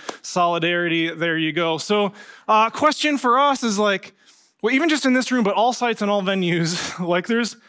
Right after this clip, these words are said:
probably hundreds of different holiday baking recipes that we use. So how are we gonna decide what to make?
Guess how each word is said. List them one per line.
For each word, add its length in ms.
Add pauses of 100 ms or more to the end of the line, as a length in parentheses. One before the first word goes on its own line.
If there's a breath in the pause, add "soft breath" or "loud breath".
(120 soft breath)
probably 260
hundreds 640
of 140
different 320
holiday 480
baking 720 (460 soft breath)
recipes 880
that 160
we 100
use. 240
So 80
how 180
are 100
we 100
gonna 160
decide 460
what 200
to 120
make? 580